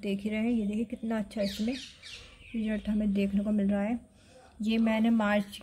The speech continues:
के लास्ट में डाला था पानी में, और इसको मैंने शेड में रखा हुआ था, और पानी बीच बीच में मैं इसके चेंज करती रही। आपको भी करना पड़ेगा, अगर आप पत्ते से तैयार करना चाहते हैं, बहुत आसान है। और अब ये देखिए, अब मई चल रहा है, तो मई में अब इसका रिजल्ट कितना अच्छा आ गया है।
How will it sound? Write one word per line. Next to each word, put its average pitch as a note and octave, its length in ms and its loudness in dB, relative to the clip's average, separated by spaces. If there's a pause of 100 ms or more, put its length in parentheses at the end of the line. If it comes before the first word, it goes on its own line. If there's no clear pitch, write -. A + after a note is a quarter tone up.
(120)
के A#3 100 -2
लास्ट G3+ 400 -2
में A3 200 2
डाला G3 220 2
था A3 220 -2
पानी G#3+ 240 2
में, B3 180 4
और A#3 220 0
इसको A3 260 -4
मैंने A3+ 320 2
शेड G#3 260 0
में G#3 100 2
रखा G#3+ 260 -2
हुआ G#3+ 220 0
था, C4 220 -4 (760)
और A3 140 0
पानी G#3+ 300 2
बीच A3 200 4
बीच G#3+ 200 -2
में G#3+ 80 0
मैं A3 100 2
इसके C4 220 0 (400)
चेंज A#3+ 320 4
करती G3+ 320 0
रही। F#3+ 280 0 (160)
आपको A3+ 280 -2
भी A3+ 100 2
करना G#3+ 260 -2
पड़ेगा, G3+ 360 0
अगर A#3 160 0
आप G#3 240 0
पत्ते A3 440 -4
से F#3+ 60 -6
तैयार G3+ 180 0
करना G3 160 0
चाहते G3+ 300 -2
हैं, A#3 80 6
बहुत A3 200 0
आसान G3 320 0
है। C4 120 0 (440)
और A3 100 4
अब G#3+ 160 6
ये A3+ 120 2
देखिए, A3 440 2
अब A#3+ 100 4
मई G#3+ 220 2
चल G#3 180 -2
रहा G3+ 200 0
है, B3+ 180 0 (160)
तो A#3+ 80 -2
मई G#3+ 200 2
में G#3 140 4
अब G#3 80 4
इसका G3+ 200 -4
रिजल्ट A3 220 -2
कितना A3 260 -6
अच्छा G3+ 280 -2
आ G3 80 2
गया F#3+ 160 2
है। A3+ 180 0